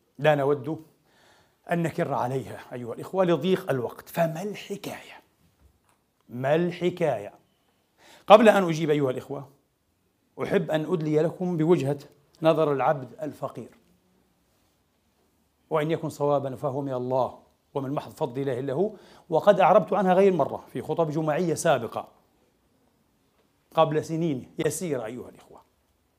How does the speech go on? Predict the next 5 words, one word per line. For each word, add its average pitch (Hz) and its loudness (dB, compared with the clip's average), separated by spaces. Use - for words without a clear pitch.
الذي 208 2
يتسع 196 0
له 175 2
ذهني 180 2
الكليل 160 -2